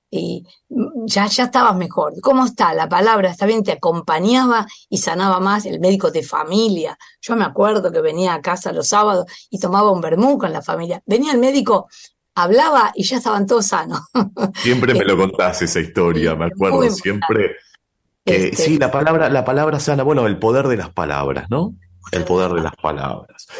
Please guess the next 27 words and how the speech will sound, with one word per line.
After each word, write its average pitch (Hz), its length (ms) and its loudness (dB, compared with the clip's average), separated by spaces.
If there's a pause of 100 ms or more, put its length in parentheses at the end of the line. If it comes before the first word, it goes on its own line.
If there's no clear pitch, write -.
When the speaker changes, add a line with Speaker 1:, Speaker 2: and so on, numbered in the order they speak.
(140)
Speaker 2:
Por 92 100 2
Speaker 1:
Tú 240 60 6
Speaker 2:
eso - 40 4
Speaker 1:
lo - 60 4
Speaker 2:
tenemos 95 200 0
Speaker 1:
crees. - 180 -4
Speaker 2:
que - 80 -4
ser - 300 -4 (320)
muy 117 360 2
cuidadosos, 104 920 0
muy 113 320 0
cuidadosos 113 540 0
con 92 180 -2
lo 85 100 -2
que 87 100 -2
nos 76 200 -4
decimos, 104 1080 -2 (480)
Speaker 1:
Claro. - 200 -4
Speaker 2:
¿no? 147 320 2 (420)
Esto 95 260 -2
de 85 100 2
lo 80 160 2
intra 110 840 0
para 82 180 -4
después 101 280 -6
lo 90 140 2
inter. 85 720 -2